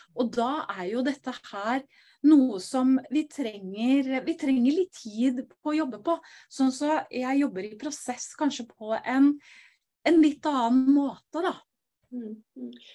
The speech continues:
Speaker 2: Jo, men det er jo litt av det som jeg synes er spennende nå som, altså fordi hele coachutdanningen så skal,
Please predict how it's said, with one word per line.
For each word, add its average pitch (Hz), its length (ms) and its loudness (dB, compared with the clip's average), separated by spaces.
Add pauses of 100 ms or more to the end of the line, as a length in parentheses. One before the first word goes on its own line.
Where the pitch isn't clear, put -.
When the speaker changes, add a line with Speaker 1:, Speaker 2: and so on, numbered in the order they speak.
(100)
Speaker 2:
Jo, 311 140 2
men 302 140 2
det 285 180 2
er 277 140 6
jo 294 40 -2
litt 269 140 -8
av 269 100 -2
det 233 120 -2
som 247 160 -6
jeg 240 100 -6
synes 247 180 -6
er 220 200 0
spennende 190 500 -2
nå 180 160 -2
som, 196 260 -6 (320)
altså 214 220 0
fordi 214 280 2
hele 196 260 2
coachutdanningen 175 680 -2
så 202 120 -4
skal, 160 260 -2